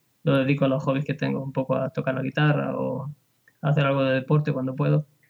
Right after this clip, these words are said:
Y, y bueno, em, llevo dando clases por internet, pues, em, dos años más o menos. Em, empecé a hacerlo porque fue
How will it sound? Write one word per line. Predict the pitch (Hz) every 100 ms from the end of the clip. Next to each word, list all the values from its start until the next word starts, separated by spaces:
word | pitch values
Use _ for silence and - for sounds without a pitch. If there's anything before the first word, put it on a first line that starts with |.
| _ _ _ _ _ - - - _ _ _
Y, | - 156 151 147 147 147
y | 143 156 - _ 160
bueno, | 185 185 202 - _
em, | 147 143 139 135 139 151
llevo | 156 160 165
dando | 160 160
clases | 160 160 156
por | 151
internet, | 143 143 143 147 151 151 - - _ _ _
pues, | 139 135 135 147 - - _ _ _ _ _ -
em, | 131 131 131 131 147 - _ _ _ _ _
dos | 160 214 190
años | 160 139 147
más | 151 143
o | 147
menos. | 143 156 - _ _ _ _ _ _
Em, | 76 71 69 69 123 - _ _ _ - - -
empecé | 156 147 151 175
a |
hacerlo | 175 185 180 180 170
porque | 160 147 - 151 143 135 131 131 135 147
fue | 185 202 196